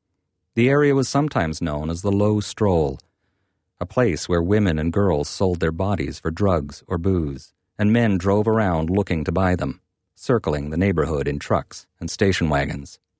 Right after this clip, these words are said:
Many of the women and girls who lived or worked in the area were First Nations, like Tamra.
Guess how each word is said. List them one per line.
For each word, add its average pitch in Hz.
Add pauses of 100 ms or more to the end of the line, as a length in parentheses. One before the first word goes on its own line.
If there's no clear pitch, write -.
(680)
Many 165
of 135
the 98
women 82
and 80
girls 85
who 98
lived 92
or 92
worked 98
in 80
the 76
area 73
were 85
First -
Nations, 82 (220)
like 87
Tamra. 80